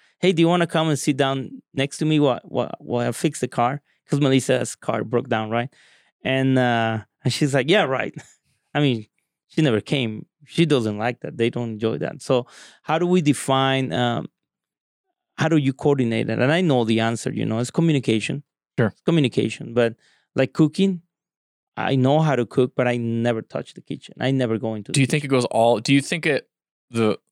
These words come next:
Speaker 2: the roles that people tend to fall into, do you think it's societal? Do you think it's the way just things were set up? Do you think that it's more of your current situation and season?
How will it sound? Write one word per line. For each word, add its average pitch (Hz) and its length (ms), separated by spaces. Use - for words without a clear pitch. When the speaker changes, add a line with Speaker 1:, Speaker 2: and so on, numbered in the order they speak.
Speaker 2:
the 123 80
roles 127 460
that 127 140
people 117 220
tend 147 520
to 135 120
fall 107 280
into, 107 440
do 117 60
you 113 60
think 113 260
it's 107 200
societal? 123 840
Do 113 220
you 104 60
think 104 260
it's 98 120
the 104 100
way 98 200
just 95 280
things 90 380
were 101 140
set - 300
up? 113 240
Do 110 80
you 104 120
think 104 360
that 104 520
it's 127 200
more 107 260
of 98 500
your 110 180
current 107 300
situation 107 600
and 95 100
season? 180 500